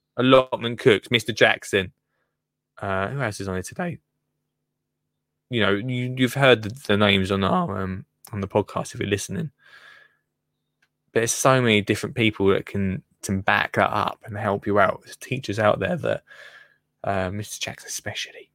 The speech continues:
Mister Jackson legend. Um, James <laughs> Jane is also good, sorry. <laughs> Um, that can just tell you the benefits of gardening with kids and,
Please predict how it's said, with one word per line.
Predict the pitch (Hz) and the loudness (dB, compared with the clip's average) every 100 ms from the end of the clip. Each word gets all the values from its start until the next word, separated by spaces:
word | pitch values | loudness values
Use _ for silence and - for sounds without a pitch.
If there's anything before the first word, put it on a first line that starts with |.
| _ | _
Mister | 113 101 | -8 -2
Jackson | - 101 - 95 95 - _ - | 0 -2 -4 -6 -6 -8 _ -2
legend. | 101 104 - 151 160 143 _ _ _ _ _ _ _ _ _ _ _ _ _ _ _ _ _ - | 4 4 2 -2 -4 -8 _ _ _ _ _ _ _ _ _ _ _ _ _ _ _ _ _ -8
Um, | 95 90 87 113 117 | -6 -6 -6 -10 -8
James | 170 160 - - | -4 -2 -2 2
<laughs> | |
Jane | 123 113 214 | 2 4 2
is | 190 | 6
also | 208 196 185 | 6 6 2
good, | - - | 0 0
sorry. | - 175 190 | 2 2 4
<laughs> | - 330 381 - 453 - - - _ _ _ _ - 523 349 254 277 269 247 - - | 6 8 6 8 4 4 -10 -20 _ _ _ _ 6 8 8 8 4 2 -4 -10 2
Um, | 107 104 101 - _ _ _ _ _ _ _ _ _ _ _ | 6 6 4 -4 _ _ _ _ _ _ _ _ _ _ _
that | 143 123 | 4 6
can | 131 120 117 110 - | 4 2 0 -4 0
just | 151 - | 0 2
tell | - 160 147 | 4 6 6
you | 120 104 107 117 - _ | 6 4 4 2 -4 _
the | 117 113 113 113 | 0 2 2 0
benefits | 110 117 113 107 104 - - | 0 2 2 -2 -6 -6 -8
of | 92 | -4
gardening | 95 98 95 95 | -2 0 -2 -6
with | - | -6
kids | - 98 - - | -6 -6 -6 -10
and, | 98 95 95 | -8 -8 -10